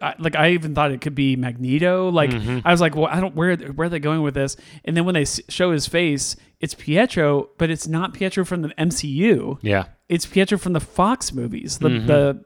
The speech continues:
Speaker 1: the, uh, X-Men movies.
Speaker 2: Yeah.
Speaker 1: Um, so you had read some, some about, like, you weren't necessarily expecting it to be him, but you had
Speaker 2: Yeah.
Speaker 1: heard about the possibility
Speaker 2: Yeah.
Speaker 1: he could show up.
Speaker 2: I mean,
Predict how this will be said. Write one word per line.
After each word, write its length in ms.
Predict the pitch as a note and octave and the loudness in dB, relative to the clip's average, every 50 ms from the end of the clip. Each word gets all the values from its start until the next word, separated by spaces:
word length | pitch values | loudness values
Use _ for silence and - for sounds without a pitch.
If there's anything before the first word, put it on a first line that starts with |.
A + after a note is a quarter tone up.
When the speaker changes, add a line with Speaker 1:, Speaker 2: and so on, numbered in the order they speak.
| _ - | _ -6
Speaker 1:
the, 340 | - C#3+ C#3 C#3 C#3 C3 - - _ _ _ - | -4 -2 -2 -2 -4 -6 -12 -18 _ _ _ -6
uh, 220 | D3+ C#3 C3+ - | -6 -4 -4 -4
X-Men 380 | - F3+ - - - D3+ A#2+ A#2+ | -4 -6 -6 -4 -4 -4 -4 -4
movies. 420 | A#2+ - - - F#2+ G2 F2+ - | -6 -8 -10 -10 -8 -8 -4 0
Speaker 2:
Yeah. 220 | A#2+ A2 G#2+ G2+ - - - _ _ _ _ _ _ _ _ _ _ - | 4 4 4 4 2 0 -10 _ _ _ _ _ _ _ _ _ _ -2
Speaker 1:
Um, 560 | D#3 D3+ C#3+ C#3 C3 B2 B2 B2 A#2+ B2+ B2+ _ _ _ _ _ _ _ - | 0 0 0 0 0 -2 -4 -6 -8 -10 -12 _ _ _ _ _ _ _ -2
so 180 | - F3+ F3 | 2 4 4
you 220 | E3+ D#3 E3 F#3+ G#3 | 4 4 6 6 6
had 100 | A3 G3 | 6 8
read 240 | F#3 F3+ F3+ F3 D3 | 6 6 6 4 2
some, 400 | - F3+ E3 E3+ D#3+ D3+ - - - | 0 0 0 0 -2 -4 -8 -10 -10
some 180 | - - E3+ | -6 -4 -2
about, 460 | E3 D#3 D3+ D3 C#3+ C#3 - - - D#3+ | 0 2 2 4 2 2 0 -4 -4 -2
like, 240 | D3 C3+ - - _ _ _ - - _ _ _ _ _ _ _ _ _ _ _ _ _ _ - | -2 -2 -4 -8 _ _ _ -20 -20 _ _ _ _ _ _ _ _ _ _ _ _ _ _ -20
you 340 | - - - - F3 F#3 | -20 -18 -10 -4 -2 0
weren't 140 | F#3+ G3+ F#3+ | 0 2 2
necessarily 360 | F3+ F3 - - E3+ D3+ D3 | 0 0 2 2 2 2 0
expecting 480 | C3+ B2+ - - G3 F#3 F3+ - E3 D#3 | -2 -4 -2 2 2 2 2 2 0 0
it 120 | C#3+ C#3 | 0 0
to 100 | - - | -2 -4
be 180 | D3 D3 D3 C#3+ | -2 0 2 2
him, 140 | D3+ D3+ D3 | 2 2 2
but 100 | D3+ D3 | 2 2
you 160 | D3+ E3 E3 | 2 4 4
had 120 | D3+ C#3+ | 4 4
Speaker 2:
Yeah. 160 | A2+ A2+ B2 B2 - - _ - | 2 2 0 -4 -12 -18 _ -2
Speaker 1:
heard 180 | D3 F#3 F#3 F3 | 2 4 4 4
about 180 | E3 D3+ C3+ | 4 2 0
the 80 | C#3 C3+ | 0 -2
possibility 600 | B2+ D3+ D#3 C3+ - C3+ C#3 D3+ D3+ C#3 C3+ C3+ | 0 2 0 0 0 0 0 0 0 0 0 2
Speaker 2:
Yeah. 220 | A2 G#2+ G#2 G#2+ B2+ | 4 6 6 6 4
Speaker 1:
he 140 | C#3+ E3 D#3 | 0 -6 -4
could 200 | - E3 D3 C3 | -4 -4 -4 -4
show 240 | - C#3+ B2 A#2+ B2 | -4 -6 -4 -4 -4
up. 180 | C3 B2 A#2+ | -4 0 2
Speaker 2:
I 100 | C3+ B2 | 4 4
mean, 360 | B2 B2+ B2 B2 B2+ C#3 - | 6 6 4 4 2 -2 -8